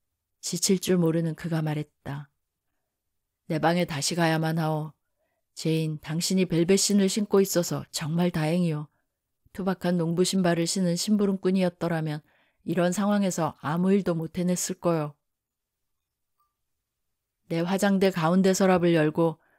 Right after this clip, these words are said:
거기 있는 작은 약병과 유리잔을 가져오시오. 어서." 나는 날아서 그가 원하는 물품들을 가지고 돌아왔다.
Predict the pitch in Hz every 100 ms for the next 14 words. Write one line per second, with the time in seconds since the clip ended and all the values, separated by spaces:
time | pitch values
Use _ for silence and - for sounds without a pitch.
0 | _ _ - 180 180 220 208 202 175 156
1 | 196 185 135 - 185 180 165 151 160 175
2 | 175 180 180 170 - 165 160 - 147 143
3 | _ 156 - 160 - _ _ _ _ _
4 | _ _ _ _ _ _ _ _ _ _
5 | _ _ _ _ _ _ _ _ _ _
6 | _ _ _ 175 175 190 175 156 165 185
7 | 175 185 175 175 160 160 175 180 165 -
8 | 185 170 165 156 160 151 - 151 156 165
9 | 175 165 - _ - 143 151